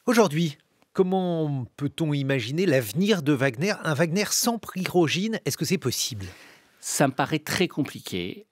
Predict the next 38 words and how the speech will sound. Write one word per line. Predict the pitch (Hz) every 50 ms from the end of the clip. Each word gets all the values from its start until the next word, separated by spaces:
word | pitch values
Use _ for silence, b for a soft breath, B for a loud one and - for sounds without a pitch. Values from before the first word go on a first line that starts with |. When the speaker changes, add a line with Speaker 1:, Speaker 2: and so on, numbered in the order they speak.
| _ B B B B B B B - - -
Speaker 2:
On, | - 143 143 -
on | - 175 170 170
est | 165 165
vra-, | 147 147 170 -
on | 185
n'a | 165 170 175
que | - 233
des | 214 214
questions | - - 160 - - - 127 107
à |
l'heure | 104 95 - -
qui, | - - - -
depuis | 127 156 160 147 - - 202 202 202 208 214 220 202
ce | 180 - -
volte-face | 139 123 127 156 151 139 - 151 135 - - 139 139 135 117
d'Evgeny | 117 123 110 107 113 113 120
Prigojine, | 117 - - 117 107 107 98 92 101 113 143 208 226 202 - B B B B B B B B B
il | 147 131
n'a | 131 123
plus | - -
communiqué. | 190 - 151 135 131 131 - - -
C'est | 80 - -
assez | 110 - - 170
rare | 147 147 131 -
chez | - - 104
lui. | 82 71 69 67 73
Depuis | 85 85 - - 107
qu'il, | - - - -
qu'il | - - - - - - 110 101 98
est, | 87
qu'il | 95 - - 98
est | 92
sorti | - - 101 - - 113
du | 107 110
bois, | 107 120 160 170
il | 147 123
communique | - 135 123 131 139 131 120
beaucoup. | 117 113 139 123 - - 131 117